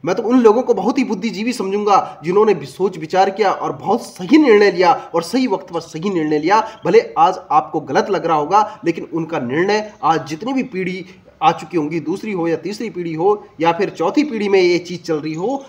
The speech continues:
लेकिन उनका जो निर्णय था, आपका जो दादाजी थे, परदादाजी थे, उन्होंने बिल्कुल सही निर्णय लिया और उसी सही निर्णय के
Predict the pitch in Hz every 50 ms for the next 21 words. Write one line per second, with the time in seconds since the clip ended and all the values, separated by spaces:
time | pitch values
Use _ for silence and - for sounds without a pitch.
0 | - 151 180 - - - 147 156 143 147 147 123 120 113 113 120 156 185 190 175
1 | 165 165 151 147 147 - 139 123 117 113 - 117 127 156 196 180 160 160 - 156
2 | 143 - 113 107 107 123 160 185 175 160 143 147 143 175 208 233 226 226 - -
3 | 156 160 165 156 139 143 120 - - 123 - - 135 127 - 220 254 247 208 175
4 | 160 156 147 131 131 139 175 208 240 - - - - - 175 - - - 233 -
5 | 269 247 - 180 165 147 180 165 151 135 127 131 139 135 135 131